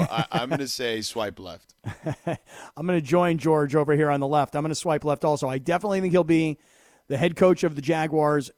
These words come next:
Speaker 2: at game one next year, but the losing is going to be agonizing.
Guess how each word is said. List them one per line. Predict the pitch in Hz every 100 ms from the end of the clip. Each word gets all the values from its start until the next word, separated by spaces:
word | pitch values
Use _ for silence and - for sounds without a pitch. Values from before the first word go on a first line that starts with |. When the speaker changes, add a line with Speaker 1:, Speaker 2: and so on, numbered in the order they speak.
| -
Speaker 2:
at | 147 127
game | 165 170
one | 160 156
next | 147 143 -
year, | 156 151 131 113 - _ _ _ 131
but | 165 160 -
the | 147 156
losing | 143 151 214 233 190 151 131 113 101 - _ _ _ _
is | 180 170
going | 123 175 175 165
to | - 190 170
be | 156 156 -
agonizing. | 175 180 185 180 156 135 120 156 113